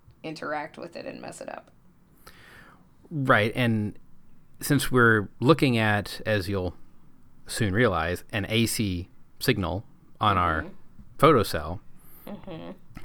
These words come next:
Speaker 2: every degree of phase shift is about a nanotesla of error.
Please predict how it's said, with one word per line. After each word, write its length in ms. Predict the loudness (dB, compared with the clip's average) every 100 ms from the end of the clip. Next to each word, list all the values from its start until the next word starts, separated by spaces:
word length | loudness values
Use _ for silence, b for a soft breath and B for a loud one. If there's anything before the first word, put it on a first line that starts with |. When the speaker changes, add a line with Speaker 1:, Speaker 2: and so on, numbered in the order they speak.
| -2 4
Speaker 2:
every 240 | 6 6
degree 420 | 4 2 2 2
of 100 | 2
phase 280 | 0 -2 -2
shift 340 | -4 -4 -4 -4
is 140 | -4
about 260 | 2 4 4
a 60 |
nanotesla 880 | 2 2 2 2 0 -2 -2 -4 -4
of 180 | -4 -6
error. 320 | -6 -10 -14